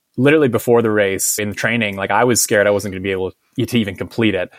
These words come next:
So there was a couple of sessions I did on the bike where I literally rode ninety K, like, a time trial just to make sure <laughs> I could do it. So lining up for the race, again, like, my coach Lance and I,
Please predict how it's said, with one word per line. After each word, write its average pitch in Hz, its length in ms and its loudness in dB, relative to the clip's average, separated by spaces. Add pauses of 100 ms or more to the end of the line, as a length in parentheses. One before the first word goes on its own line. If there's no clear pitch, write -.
(280)
So 120 120 2
there 117 80 4
was 113 80 0
a 113 60 -8
couple 123 180 -2
of 104 60 0
sessions 104 360 -2
I 98 100 2
did 95 240 -2 (360)
on 104 140 -2
the 95 60 -6
bike 113 300 0
where 101 120 2
I 101 60 0
literally 104 340 0
rode 98 260 -2
ninety 98 280 -6
K, 95 340 -2 (200)
like, - 120 -8
a 101 40 -2
time 107 280 -2
trial 95 280 -2
just 107 260 -2
to 98 60 -4
make 101 200 -2
sure 135 180 2 (180)
<laughs> - 200 -8
I - 80 2
could 156 340 -2
do 175 180 2 (160)
it. - 640 -2 (580)
So 151 380 4 (240)
lining 170 360 2
up 151 140 -2 (100)
for 165 260 2
the 147 100 -2
race, 117 460 -2 (120)
again, 127 360 0
like, 113 280 -2
my 123 120 -4
coach 120 340 0
Lance 110 320 0
and 113 80 -6
I, 104 260 0